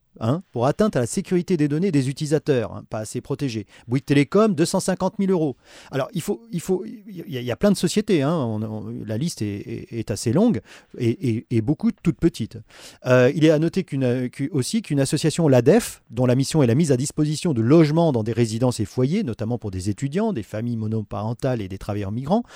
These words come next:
s'est vue aussi infliger une amende de soixante-quinze mille euros pour une mauvaise sécurisation des données.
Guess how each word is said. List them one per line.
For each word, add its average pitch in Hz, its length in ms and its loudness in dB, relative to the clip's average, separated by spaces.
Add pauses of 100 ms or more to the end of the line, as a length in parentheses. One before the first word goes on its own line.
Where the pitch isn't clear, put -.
(140)
s'est - 180 4
vue 190 300 2
aussi 185 400 0 (120)
infliger 175 440 2
une 147 100 2
amende 180 220 2
de 123 60 0
soixante-quinze 160 840 -4
mille 131 140 0
euros 170 400 0
pour 135 200 -2
une 135 180 -2
mauvaise 185 300 4
sécurisation 139 640 -4
des 151 120 2
données. 190 320 4